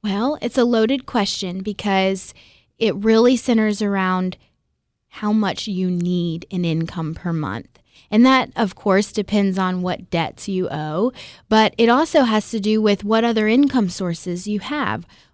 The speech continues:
What's your Social Security going to be like? When is the best time to take it? What other pensions?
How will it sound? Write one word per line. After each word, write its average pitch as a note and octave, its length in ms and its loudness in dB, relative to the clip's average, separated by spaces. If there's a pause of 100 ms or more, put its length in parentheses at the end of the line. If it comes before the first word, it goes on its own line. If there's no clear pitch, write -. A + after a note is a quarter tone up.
(100)
What's F#3 440 -4
your A3+ 100 -2
Social A3 380 -2
Security A3 600 0
going F3 260 0
to D#3+ 60 -2
be D#3+ 180 -2
like? G#2+ 260 -2
When F#3 500 0
is G3+ 120 2
the G3+ 120 0
best F#3+ 300 -2
time F#3 300 -2
to - 120 -6
take F3+ 320 -2
it? D3+ 200 -8 (260)
What G#3 200 2
other A#3 240 2
pensions? B3+ 640 4